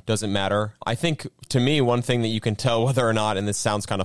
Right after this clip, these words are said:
funny, whether or not a school really has passionate fans is during the spring, because it's way easier to go to a gym when it's packed on a Friday night and sit in the student section and yell than it is in baseball, but you really, where you can go and support your team, but you can't really have that same sort of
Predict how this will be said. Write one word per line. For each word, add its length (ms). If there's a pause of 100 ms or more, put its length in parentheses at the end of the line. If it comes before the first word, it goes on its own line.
funny, 220
whether 200
or 40
not 160
a 20
school 320
really 220
has 100
passionate 420
fans 340
is 160
during 220
the 80
spring, 460
because 320
it's 160
way 140
easier 260
to 80
go 80
to 100
a 60
gym 400
when 100
it's 120
packed 580 (400)
on 120
a 40
Friday 320
night 140
and 160
sit 140
in 100
the 40
student 320
section 300
and 140
yell 280
than 160
it 40
is 100
in 80
baseball, 480
but 80
you 240
really, 200 (280)
where 140
you 80
can 100
go 140
and 100
support 320
your 80
team, 360
but 100
you 100
can't 320
really 180
have 260
that 120
same 220
sort 240
of 240